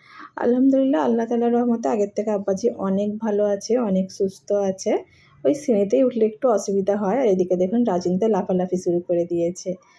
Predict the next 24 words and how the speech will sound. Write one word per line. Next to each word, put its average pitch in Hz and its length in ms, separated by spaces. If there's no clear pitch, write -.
যে - 120
মাইমা 175 340
রেস্ট 175 300
বলে। 175 180
আর 185 140
এদিকে 196 300
আনাম 220 340
এসে 220 280
কিন্তু 240 260
জ্যাকেটটা 208 520
খোলা 190 340
হয়ে 165 260
গিয়েছে। 165 460
ওই 226 200
মেয়ের 220 260
যে 226 100
কেন 196 280
কিসের 220 400
এত 240 180
গরম 208 440
তা 370 180
আমি 185 220
বুঝি 165 320
না। 175 160